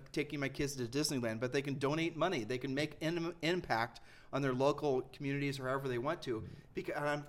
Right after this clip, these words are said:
Speaker 1: you know, there's so many great examples of E X P of people that are, are living these lives of, that they never even could have possibly fathomed, you know, that, uh, we're all just fortunate really to have been, uh, wise enough to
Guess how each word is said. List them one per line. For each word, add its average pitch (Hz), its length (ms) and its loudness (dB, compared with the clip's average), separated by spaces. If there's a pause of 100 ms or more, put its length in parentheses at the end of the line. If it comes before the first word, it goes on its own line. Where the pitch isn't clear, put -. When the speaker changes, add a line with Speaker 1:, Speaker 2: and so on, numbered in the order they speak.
Speaker 1:
you 151 120 -4
know, 151 100 -2
there's 147 160 -8
so 165 100 -4
many 165 140 0
great 143 200 4
examples 123 420 0
of 107 100 -4
E 117 100 2
X 113 160 -6
P 135 140 -6
of 113 120 -4
people 117 240 -8
that 92 120 -8
are, 98 160 -10
are 110 100 -4
living 120 360 -4
these 104 180 -10
lives 110 400 -4
of, 104 160 -8 (220)
that 135 140 -2
they 135 100 2
never 147 240 0
even 127 160 -4
could 123 140 -8
have - 200 -8
possibly 127 420 -4
fathomed, 123 600 0 (380)
you 120 120 -6
know, 110 240 -4 (100)
that, 113 340 -4
uh, 110 200 -6
we're 135 200 2
all 135 120 6
just 127 160 -6
fortunate 127 480 -4
really 123 260 -2
to 120 160 -6
have 110 160 -4
been, 110 240 -4 (260)
uh, 104 220 -8 (180)
wise 135 320 2
enough 117 260 -6
to 101 220 -4